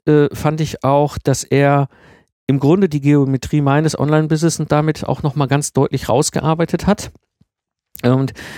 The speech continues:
äh, für mich auch nochmal eine Blaupause dargestellt hat, wie ich meinen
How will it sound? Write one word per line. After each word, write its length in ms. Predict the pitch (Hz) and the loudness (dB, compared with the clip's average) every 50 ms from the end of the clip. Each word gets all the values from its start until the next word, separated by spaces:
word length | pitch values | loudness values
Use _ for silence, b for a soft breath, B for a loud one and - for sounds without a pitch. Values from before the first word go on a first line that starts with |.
| B B B | B B B
äh, 220 | - 127 127 127 - - - - _ | -2 0 0 0 0 -4 -8 -18 _
für 240 | _ - - - 139 | _ -6 -2 0 0
mich 180 | 143 147 - | 0 0 0
auch 100 | - 139 | 0 0
nochmal 240 | 139 135 127 139 143 | 0 0 0 0 0
eine 100 | 139 127 | 0 0
Blaupause 560 | 113 110 107 127 147 - - 151 147 139 143 | 2 2 2 2 0 0 0 0 0 0 0
dargestellt 520 | 131 131 131 131 135 - - - 139 131 - | 0 0 0 0 -2 -4 -2 -2 0 0 0
hat, 180 | 135 135 127 B B B B B B B | 0 0 -2 B B B B B B B
wie 160 | - 120 135 | 0 0 2
ich 100 | 139 - | 2 2
meinen 440 | 135 131 131 135 135 135 131 127 113 | 0 0 2 2 2 2 2 0 -2